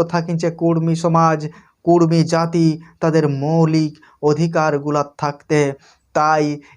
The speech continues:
একরকম বাধ্য হই, একরকম বাধ্য হই কুর্মী জাতির মানুষ, তিন রাজ্যের মানুষ এক হই তাদের মৌলিক অধিকারগুলাকে আদায় করার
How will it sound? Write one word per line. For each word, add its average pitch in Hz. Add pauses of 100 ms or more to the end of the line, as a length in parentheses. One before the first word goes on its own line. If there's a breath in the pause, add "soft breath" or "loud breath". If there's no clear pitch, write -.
(180)
একরকম 196 (240)
বাধ্য 170 (220)
হই, 214 (640 soft breath)
একরকম 214 (600 soft breath)
বাধ্য 175 (220)
হই 196 (460 soft breath)
কুর্মী 185 (120)
জাতির 185 (200)
মানুষ, 190 (500 soft breath)
তিন 190 (180)
রাজ্যের 175 (140)
মানুষ 185 (560 soft breath)
এক 180 (220)
হই 185 (360 loud breath)
তাদের 165 (140)
মৌলিক 175 (380)
অধিকারগুলাকে 170 (500 loud breath)
আদায় 170
করার 160